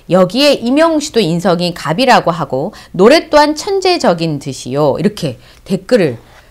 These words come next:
달아 놓으셨고요. 그 다음에, 어, 여기 송우리,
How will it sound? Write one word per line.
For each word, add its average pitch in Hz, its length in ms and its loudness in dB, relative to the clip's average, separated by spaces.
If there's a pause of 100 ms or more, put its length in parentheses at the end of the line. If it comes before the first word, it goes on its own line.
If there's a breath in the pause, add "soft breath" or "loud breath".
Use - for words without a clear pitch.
(160 soft breath)
달아 156 600 -2
놓으셨고요. 170 840 -2 (440 loud breath)
그 - 120 -16
다음에, 202 680 2
어, 156 320 -6
여기 202 600 0
송우리, 403 680 4